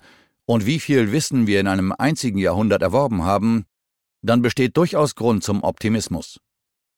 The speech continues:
Ernstzunehmende Wissenschaftler mutmaßen, spätestens im Jahr zweitausendfünfzig könnte es die ersten nichtsterblichen Menschen geben.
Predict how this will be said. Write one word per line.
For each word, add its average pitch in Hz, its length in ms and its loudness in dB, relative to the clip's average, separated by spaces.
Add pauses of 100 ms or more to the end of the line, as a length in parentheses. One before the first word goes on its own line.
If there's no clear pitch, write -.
(140)
Ernstzunehmende 151 840 0
Wissenschaftler 98 680 0
mutmaßen, 120 760 0 (360)
spätestens 120 880 0
im 98 160 -4
Jahr 113 240 4
zweitausendfünfzig 139 1300 -2 (520)
könnte 156 300 2
es 147 120 2
die 120 280 -2
ersten 139 600 -2 (100)
nichtsterblichen 123 960 -2
Menschen 92 340 -2
geben. 90 360 -2